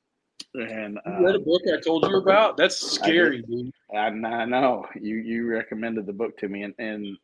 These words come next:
Speaker 2: What
Speaker 1: uh,
Speaker 2: was it? Do you remember?
Speaker 1: uh, well, yeah, you told me not to tell anybody. So,
Speaker 2: Go ahead and
Speaker 1: uh,
Speaker 2: tell everybody.
Speaker 1: <laughs>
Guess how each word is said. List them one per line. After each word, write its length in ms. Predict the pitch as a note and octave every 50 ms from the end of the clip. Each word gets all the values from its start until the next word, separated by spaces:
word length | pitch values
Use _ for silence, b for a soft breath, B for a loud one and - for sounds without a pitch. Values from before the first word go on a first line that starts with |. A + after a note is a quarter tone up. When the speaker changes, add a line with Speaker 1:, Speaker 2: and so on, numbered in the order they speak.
| - A2 G#2+
Speaker 2:
What 100 | D#3+ F3+
Speaker 1:
uh, 40 | E3
Speaker 2:
was 220 | F3 F#3+ G3 F3+ F3
it? 100 | C#3 A2 - _ _ _ _ _ b b b b b b _ _
Do 60 | - C#3+
you 80 | C#3
remember? 320 | C3+ A2+ G2+ G2+ G2 F#2+ F#2 F#2 F#2+
Speaker 1:
uh, 20 | G2 - _ - B2+ A#2 -
well, 100 | - B2
yeah, 380 | A#2 A#2 A#2 A#2 B2 D3 E3 D#3+
you 160 | C#3 A#2 A#2
told 160 | - C3 A#2+
me 80 | B2 A#2
not 180 | A#2 A2 G#2+
to 60 | - G2
tell 160 | - A#2 B2 B2+
anybody. 360 | G#2+ F#2+ F2+ F2+ E2+ E2+ - - - -
So, 340 | - - G#2 F#2+ F#2+ - F#2
Speaker 2:
Go 120 | - F#3+ G3
ahead 120 | G#3 G3
and 60 | F#3+ F#3
Speaker 1:
uh, 40 |
Speaker 2:
tell 160 | F#3 F#3+ F#3+ F3+
everybody. 500 | D#3+ D3 C#3 C#3 C3+ B2+ B2 A#2 A2+ - _ _
Speaker 1:
<laughs> 160 | _ -